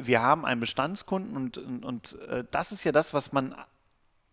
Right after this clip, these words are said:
eigentlich versucht, wenn ich über Kundenmanagement auch nachdenke, ist es ja immer der Punkt,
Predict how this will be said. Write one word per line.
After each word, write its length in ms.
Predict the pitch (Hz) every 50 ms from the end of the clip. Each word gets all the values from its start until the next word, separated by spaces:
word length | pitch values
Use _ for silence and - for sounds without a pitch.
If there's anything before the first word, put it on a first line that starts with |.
| _ _ _ -
eigentlich 680 | - 139 147 160 190 226 226 220 202 185 180 170 -
versucht, 720 | - - 127 117 107 110 107 110 117 135 185 247 - - -
wenn 80 | 135 127
ich 140 | 123 -
über 180 | - - 120 123
Kundenmanagement 1080 | - - - 135 135 165 233 - - - 120 120 127 151 190 202 190 - 202 - - -
auch 140 | - 175 170
nachdenke, 640 | 170 175 185 180 175 - - 190 185 190 196 196
ist 200 | 208 - - 143
es 140 | 151 147 -
ja 80 | - -
immer 240 | - - 143 175
der 100 | 175 156
Punkt, 300 | 151 - - 160 160 -